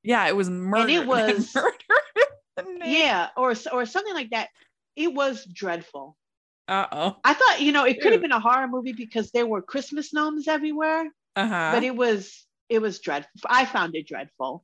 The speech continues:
Speaker 1: Oh,
Speaker 2: There was
Speaker 1: that's
Speaker 2: no
Speaker 1: too bad.
Speaker 2: suspense. This lady just, like, she's addicted to true crime and then proceeded to say everyone was guilty of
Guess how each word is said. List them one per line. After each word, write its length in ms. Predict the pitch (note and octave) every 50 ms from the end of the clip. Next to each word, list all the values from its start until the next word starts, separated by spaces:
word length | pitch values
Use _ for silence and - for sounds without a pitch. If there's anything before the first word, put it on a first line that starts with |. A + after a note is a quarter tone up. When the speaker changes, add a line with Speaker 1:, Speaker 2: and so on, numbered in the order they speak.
| _ -
Speaker 1:
Oh, 180 | D3+ D#3+ D#3 D#3
Speaker 2:
There 100 | G#3+ G#3
was 120 | G#3 G#3
Speaker 1:
that's 120 | - G3+ G3+
Speaker 2:
no 180 | G#3 G#3+ A#3
Speaker 1:
too 60 | A3 D3+ C#3+
bad. 80 | C3+
Speaker 2:
suspense. 760 | C#3 C#3+ D3 D#3 G#3+ G3+ G3+ G#3+ G#3 G#3+ G#3+ G#3+ - - - _ _ _ _ _ _ -
This 220 | G#3+ C4+ C4 C4+ -
lady 560 | A#3+ B3 B3 C4+ C#4+ D4+ E4+ E4 D#4+ D4 A3
just, 340 | A3 - C4 A#3+ A3+ - - G#3
like, 140 | F#3+ F#3+
she's 220 | - - A#3+ G#3+ A#3
addicted 420 | G#3+ A3+ B3+ B3 A#3 C#4+ B3+ A3 -
to 100 | A#3+ A3
true 200 | - B3+ B3 A3
crime 460 | - A#3+ G#3+ F#3+ G3 G#3+ A3+ A3+ A3 -
and 160 | G3+ F#3+ F3+
then 280 | G#3 G3+ G3+ G3 F#3 - _ _ _ _ _ _ -
proceeded 600 | - A#3 A3+ - - B3+ A#3+ A#3 A#3 A#3 G#3+ F#3+ -
to 440 | - A3+ G#3+ G#3 G3+ G3 F#3+ F#3+ F#3+ _ _ _ _ _ _ _ _ _ _ -
say 300 | - - B3 A3 G#3 -
everyone 440 | A3+ A3 G#3+ B3 A#3+ A3+ A3 G#3 G3+
was 200 | G#3 F#3 F3+ F3
guilty 640 | F#3 G3+ G3 G3 F#3+ - A3 G#3 G3 G3 F#3+ - -
of 320 | F3+ E3+ E3+ E3+ E3 E3+